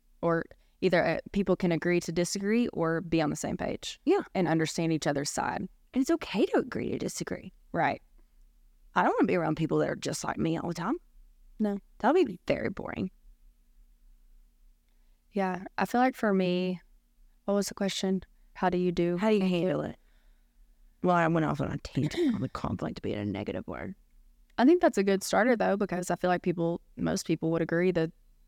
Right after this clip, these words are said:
Speaker 1: they think of it, when you hear the word conflict, it's negative.
Speaker 2: Yeah.
Speaker 1: Like, that's what people automatically go to.
Speaker 2: Right.
Speaker 1: But is that, like, society's way of, like, telling us, like,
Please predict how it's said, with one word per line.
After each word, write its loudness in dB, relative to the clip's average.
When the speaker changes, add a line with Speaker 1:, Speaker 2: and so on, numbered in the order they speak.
Speaker 1:
they 2
think 2
of 0
it, 2
when 0
you 0
hear 4
the 4
word 4
conflict, 2
it's -4
negative. 0
Speaker 2:
Yeah. 2
Speaker 1:
Like, -2
that's 4
what 4
people 0
automatically 4
go 2
to. -6
Speaker 2:
Right. 4
Speaker 1:
But 4
is 0
that, 4
like, 0
society's 0
way 2
of, -2
like, 0
telling 0
us, -4
like, 0